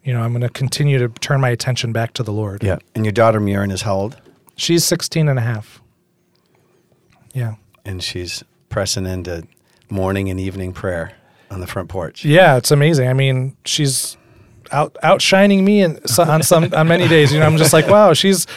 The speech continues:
Speaker 1: she's been spending more time out there with the Lord and journaling and in prayer," and it's just great to see her just embrace that as, as part of her walk with the Lord. And
Speaker 2: Yeah.
Speaker 1: the two younger boys also.
Speaker 2: Oh, that's cool. Hey, Crow.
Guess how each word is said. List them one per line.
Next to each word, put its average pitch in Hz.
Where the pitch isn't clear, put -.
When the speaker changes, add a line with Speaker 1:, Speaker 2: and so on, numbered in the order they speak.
Speaker 1:
she's 175
been 170
spending 170
more 165
time 160
out 156
there 156
with 151
the 147
Lord 151
and 139
journaling 147
and 135
in 135
prayer," 143
and 123
it's -
just -
great 139
to 147
see 139
her 131
just 139
embrace 143
that 135
as, 120
as 123
part 135
of -
her 127
walk 131
with 127
the 117
Lord. 120
And 107
Speaker 2:
Yeah. 73
Speaker 1:
the 131
two -
younger 143
boys 120
also. 110
Speaker 2:
Oh, 73
that's 60
cool. 64
Hey, 139
Crow. 110